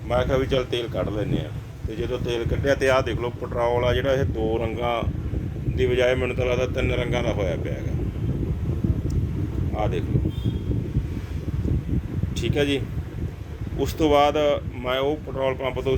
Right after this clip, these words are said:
ਨੂੰ ਛੱਡਿਆ, ਤੇ ਮੈਂ ਦੂਜੇ ਪੰਪ ਤੋਂ ਲੈ ਕੇ ਆਇਆ ਬੋਤਲ। ਉਸ ਤੋਂ ਬਾਅਦ ਇਹ ਬੋਤਲ ਦੇ ਵਿੱਚੋਂ ਵੀ ਮੈਂ ਤੁਹਾਨੂੰ ਪੈਟਰੋਲ ਦਿਖਾਉਣਾ, ਤੇ ਇਹਦੀ ਸ਼ੁੱਧਤਾ ਵੀ ਦੇਖ ਲਓ ਵੀਰੇ ਮੇਰੇ, ਇਹਦੀ ਸ਼ੁੱਧਤਾ ਇੱਕ ਸੌ ਇੱਕ ਪਰਸੈਂਟ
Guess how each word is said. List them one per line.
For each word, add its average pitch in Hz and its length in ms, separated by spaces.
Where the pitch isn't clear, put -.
ਨੂੰ - 200
ਛੱਡਿਆ, 117 500
ਤੇ 131 80
ਮੈਂ 131 180
ਦੂਜੇ 127 300
ਪੰਪ 127 320
ਤੋਂ 127 140
ਲੈ 120 140
ਕੇ 120 240
ਆਇਆ 113 320
ਬੋਤਲ। 90 400
ਉਸ 127 120
ਤੋਂ 139 100
ਬਾਅਦ 147 260
ਇਹ 156 380
ਬੋਤਲ 139 340
ਦੇ 139 100
ਵਿੱਚੋਂ 143 280
ਵੀ 147 100
ਮੈਂ 139 160
ਤੁਹਾਨੂੰ 131 200
ਪੈਟਰੋਲ 123 380
ਦਿਖਾਉਣਾ, 123 460
ਤੇ 139 140
ਇਹਦੀ 147 280
ਸ਼ੁੱਧਤਾ 131 440
ਵੀ 127 120
ਦੇਖ 98 200
ਲਓ 85 120
ਵੀਰੇ 90 180
ਮੇਰੇ, 107 220
ਇਹਦੀ 156 260
ਸ਼ੁੱਧਤਾ 160 380
ਇੱਕ 151 140
ਸੌ 151 160
ਇੱਕ 147 160
ਪਰਸੈਂਟ 139 420